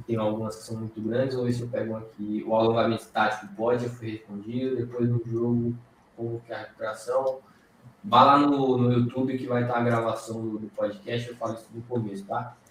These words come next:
Ó, jogo que fazer, mesma coisa. Natão, final de semana, jogo três jogos. Quanto tempo de recuperação pra voltar a treinar?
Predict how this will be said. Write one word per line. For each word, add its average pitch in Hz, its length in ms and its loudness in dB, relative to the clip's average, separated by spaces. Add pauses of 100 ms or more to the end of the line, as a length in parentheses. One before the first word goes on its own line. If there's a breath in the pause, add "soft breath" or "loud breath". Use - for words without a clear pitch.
(300 soft breath)
Ó, 123 180 8
jogo 120 320 6
que - 160 -8
fazer, 120 540 2
mesma 120 300 2
coisa. 143 580 4 (500)
Natão, 135 580 4
final 135 340 4
de - 60 -4
semana, 139 520 4
jogo 131 300 4
três 135 260 6
jogos. 120 440 4
Quanto 127 240 -2
tempo 123 300 -8
de 123 180 -2
recuperação 120 460 -2
pra 120 180 -6
voltar 117 340 -2
a - 60 -2
treinar? 120 520 -6